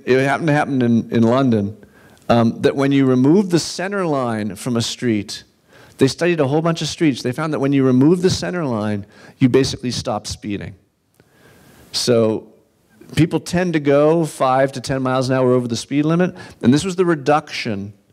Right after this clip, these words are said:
in speeds from just taking the center line out. 'Cause you know, if you're if you're on the right side of the center line, that you're not gonna hit anything, so you feel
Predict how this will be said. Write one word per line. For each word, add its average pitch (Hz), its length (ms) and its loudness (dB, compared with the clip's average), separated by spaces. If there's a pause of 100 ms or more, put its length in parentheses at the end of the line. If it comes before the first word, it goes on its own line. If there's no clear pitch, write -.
(300)
in 127 140 4
speeds 143 560 -4
from 127 220 -2
just 185 260 -2
taking 185 260 -2
the 151 60 -2
center 175 300 -2
line 120 240 -2
out. 98 180 -6 (260)
'Cause 175 160 0
you 196 120 -2
know, 196 260 2
if 151 180 0
you're 156 240 0 (440)
if 143 80 -2
you're 160 140 2
on 156 80 0
the 143 100 0
right 147 200 2
side 160 200 -4
of 147 80 -2
the 131 60 -10
center 151 280 -4
line, 175 200 0
that 127 100 -2
you're 139 100 2
not 113 160 0
gonna 139 120 0
hit 220 160 2
anything, 104 360 -2
so 120 140 -4
you 143 80 4
feel 151 260 -2